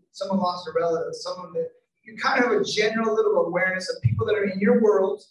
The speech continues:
you do life with. You kind of know what's sort of going on, or might be person who's going on there. That's when you act intentionally. Like, I appreciate, my uncle passed away. I got some calls from brothers and texts. I was like, "Thanks, man. I appreciate that." I went down to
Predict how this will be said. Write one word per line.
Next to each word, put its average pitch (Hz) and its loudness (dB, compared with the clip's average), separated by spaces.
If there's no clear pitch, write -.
you 170 -4
do 226 -2
life 208 0
with. 196 -6
You - -10
kind 269 -2
of 247 -2
know 240 0
what's 226 -4
sort 294 0
of 208 -2
going 202 -2
on, 185 -4
or 185 -8
might 220 -2
be 208 -6
person 262 -2
who's - -16
going 190 -6
on 180 -10
there. 180 -12
That's 220 0
when 220 -10
you 220 -10
act 202 -6
intentionally. - -12
Like, - -2
I 240 0
appreciate, 226 -2
my 202 -2
uncle 214 -8
passed 196 0
away. 190 0
I 175 -6
got 190 -2
some - -14
calls 196 4
from - -20
brothers 190 -2
and - -20
texts. 190 -10
I 220 -4
was 220 -4
like, - -10
"Thanks, 240 -8
man. 214 -4
I 202 0
appreciate 214 -6
that." 202 4
I 190 -4
went 190 -10
down 190 0
to 170 -2